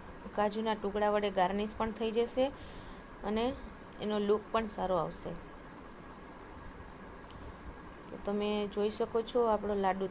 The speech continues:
તૈયાર થઈ ગયો છે અને જુઓ તમે, આ કાજુના ટુકડાથી આપણા લાડવાનો લુક પણ એ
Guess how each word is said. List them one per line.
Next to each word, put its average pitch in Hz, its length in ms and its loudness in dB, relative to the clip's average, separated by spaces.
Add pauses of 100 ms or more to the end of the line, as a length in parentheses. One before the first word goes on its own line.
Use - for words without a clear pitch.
તૈયાર 190 260 4
થઈ 208 120 0
ગયો 214 280 2
છે 247 120 2 (960)
અને 202 180 2 (180)
જુઓ 208 220 2 (140)
તમે, 214 220 4 (320)
આ 196 140 2
કાજુના 208 460 4
ટુકડાથી 208 580 0
આપણા 196 360 2
લાડવાનો 190 440 2 (140)
લુક 196 200 2
પણ 214 340 2
એ - 20 2